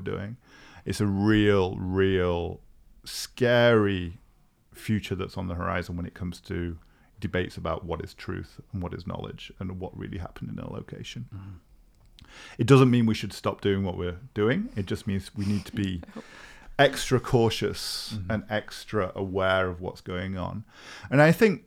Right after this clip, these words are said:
Speaker 1: there's one element that certainly on Amnesty's side that we should never forget is that for all this verification that we do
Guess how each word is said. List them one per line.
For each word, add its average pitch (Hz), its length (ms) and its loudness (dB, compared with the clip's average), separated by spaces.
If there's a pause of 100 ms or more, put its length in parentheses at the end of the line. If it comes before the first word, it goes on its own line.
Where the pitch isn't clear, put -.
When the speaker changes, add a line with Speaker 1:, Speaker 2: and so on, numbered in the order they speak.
(100)
Speaker 1:
there's 131 180 6
one 117 240 6
element 101 560 2
that 95 240 -2
certainly 107 260 -2
on 98 80 0
Amnesty's 101 460 -2
side 92 460 -4
that - 100 -12
we 98 60 -8
should 95 160 -12
never 92 200 -6
forget 98 460 -2 (880)
is 135 140 2
that 123 140 0
for 127 100 -8
all 135 200 6
this 127 160 2
verification 104 680 -4
that 127 80 -6
we 143 100 -6
do 160 200 -2